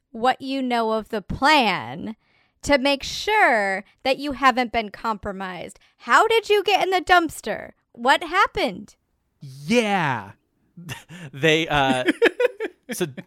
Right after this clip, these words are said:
Speaker 3: Jerry's still not feeling well. Uh, Gary looks at Jared. He goes like, "Well, well, this, this guy here put us in the dumpster."
Speaker 2: Lies.
Speaker 3: Pwah, pwah, bruv.
Speaker 1: Uh,
Speaker 3: Oh, guffaw.
Speaker 1: Stephanie is gonna use her telepathy to, like,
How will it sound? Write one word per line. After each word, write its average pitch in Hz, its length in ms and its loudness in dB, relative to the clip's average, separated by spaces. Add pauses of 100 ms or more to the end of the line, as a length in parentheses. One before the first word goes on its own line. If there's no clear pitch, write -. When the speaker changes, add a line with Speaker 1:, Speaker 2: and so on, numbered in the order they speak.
(260)
Speaker 3:
Jerry's 185 320 2
still 170 120 0
not 156 180 -2
feeling 147 320 -4
well. 123 340 -2
Uh, 131 220 -4 (180)
Gary 156 300 0
looks 139 240 -6
at 127 160 -10
Jared. 156 320 0
He 135 40 -6
goes 135 120 -4
like, 143 100 -12
"Well, 175 320 -4 (640)
well, 180 140 2
this, - 140 0 (100)
this 190 100 -6
guy 208 140 -6
here 214 140 0
put 302 200 2
us 175 120 -6
in 180 60 -8
the 151 60 -8
dumpster." 143 400 -8 (260)
Speaker 2:
Lies. 147 840 4 (400)
Speaker 3:
Pwah, - 260 0 (380)
pwah, 302 160 -2 (180)
bruv. 180 200 0
Speaker 1:
Uh, 226 340 4 (600)
Speaker 3:
Oh, 269 60 -12
guffaw. - 140 4
Speaker 1:
Stephanie 269 300 4
is 254 100 0
gonna 254 160 -2
use 233 480 -4
her 226 160 -2
telepathy 247 840 -2
to, 254 180 -6
like, 190 380 -2